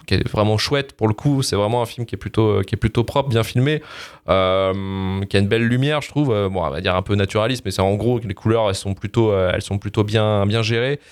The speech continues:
Et puis il y a des trucs en fait, euh, qui commencent à arriver. Alors c'est pour ça que c'est là où c'est pas mal, parce que ça,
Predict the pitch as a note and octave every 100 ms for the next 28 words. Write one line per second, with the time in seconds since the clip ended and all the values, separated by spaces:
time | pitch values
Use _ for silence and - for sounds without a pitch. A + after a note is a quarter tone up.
0 | - - - A2+ A2+ - F3 E3 E3+ F#3
1 | C4+ B3+ F#3 A3+ A3 E3 C#3 C3+ C3+ -
2 | - F3 F#3+ E3+ D#3 F3 G3 D3 C3 -
3 | - C3 F#3 F3+ - B2 C3 C3+ B2+ A#2+
4 | A#2+ C#3 C3 - G2+